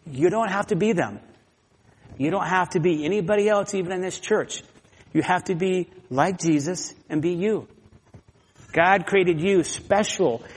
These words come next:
in His providence and has given you special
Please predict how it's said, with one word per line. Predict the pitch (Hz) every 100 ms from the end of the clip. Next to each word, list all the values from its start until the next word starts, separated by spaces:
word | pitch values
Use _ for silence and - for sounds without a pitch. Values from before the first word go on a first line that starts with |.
| -
in | - 151
His | 196 -
providence | - 185 196 165 123 113 - - -
and | - 170
has | 160
given | 143 196 202
you | 196 170
special | 147 - - 202 202 - 190 165